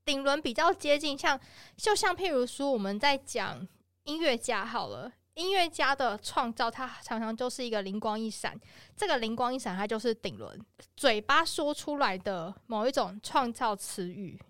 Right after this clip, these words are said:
的这个部分，就是我们在讲喉轮的部分。脐轮的部分，它的创造会比较偏向实物的，我们有讲下三轮比较掌管物质这一块，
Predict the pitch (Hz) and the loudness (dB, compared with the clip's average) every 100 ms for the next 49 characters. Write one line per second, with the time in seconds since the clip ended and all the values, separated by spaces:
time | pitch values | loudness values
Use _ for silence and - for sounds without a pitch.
0 | - 214 262 240 240 233 202 220 247 208 | -4 0 0 0 -2 -4 -2 -4 -2 -4
1 | 196 202 190 185 196 220 196 190 190 185 | -6 -8 -10 -8 -4 -2 -2 -6 -10 -12
2 | - 208 - _ _ - 294 339 330 285 | -12 -12 -14 _ _ -4 0 4 4 4
3 | 277 320 302 285 403 359 - - 311 277 | 0 0 0 2 2 2 0 0 0 4
4 | 269 254 269 262 202 220 - 233 220 214 | 2 4 0 -2 -4 -6 -2 -2 -2 -4
5 | 202 - - 214 208 202 214 226 _ - | -2 -2 -2 -2 -4 -2 -4 -6 _ -6
6 | 240 190 151 - _ _ _ _ - 262 | -6 -4 -10 -12 _ _ _ _ -6 4
7 | 320 311 311 214 - 285 277 247 233 196 | 6 6 4 0 2 0 2 0 0 -2
8 | 196 214 233 220 175 196 185 - 226 - | -2 0 0 0 -4 -2 -2 -2 -6 -6
9 | 185 202 180 - - | -8 -8 -8 -6 -8